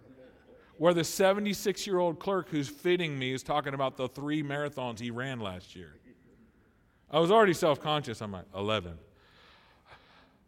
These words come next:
I wear a size eleven. That's amazing." So for Christmas this year, I told Valerie, uh, so I had bought a pair of shoes at that store and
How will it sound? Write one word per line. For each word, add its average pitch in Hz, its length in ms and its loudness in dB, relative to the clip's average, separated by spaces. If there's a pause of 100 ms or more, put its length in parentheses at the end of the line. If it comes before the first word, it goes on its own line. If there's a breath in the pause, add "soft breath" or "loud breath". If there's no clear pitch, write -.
(180)
I 104 40 -14
wear 110 240 0
a 95 60 -2
size 101 340 -2
eleven. 87 520 -6 (920 soft breath)
That's 98 240 -8
amazing." 113 440 -8 (880 soft breath)
So 135 320 4
for 131 160 -4
Christmas 151 500 -2
this 110 260 -8
year, 107 180 -2
I 113 40 -4
told 110 260 -6
Valerie, 107 400 0
uh, 101 160 -6
so 127 160 -2
I 135 60 0
had 139 120 -2
bought 151 200 4
a 135 40 -2
pair - 400 -8
of 123 80 -8
shoes 123 260 -4
at 120 220 -4
that 117 160 -4
store 113 400 -4
and 95 180 -8